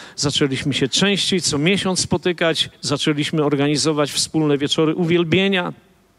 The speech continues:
konferencje. I to wierzę, że ma też wpływ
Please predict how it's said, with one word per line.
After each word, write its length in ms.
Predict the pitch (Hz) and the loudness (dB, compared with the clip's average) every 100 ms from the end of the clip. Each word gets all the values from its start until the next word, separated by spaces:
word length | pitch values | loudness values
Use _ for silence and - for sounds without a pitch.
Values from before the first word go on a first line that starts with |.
| _ - - - | _ -20 -20 -2
konferencje. 800 | 156 156 156 156 185 180 - - - - - - - _ | 2 2 2 2 2 0 -2 -4 -8 -16 -18 -18 -20 _
I 420 | 170 180 170 170 160 - - | 2 4 2 0 -6 -16 -2
to 200 | 196 196 | 2 2
wierzę, 680 | 135 175 220 196 123 139 - | 2 2 2 2 0 -2 -2
że 180 | 143 175 | -2 -2
ma 140 | 170 | -2
też 260 | 156 175 - - | -2 -2 -4 -10
wpływ 600 | - - 190 208 - | -4 2 4 4 -2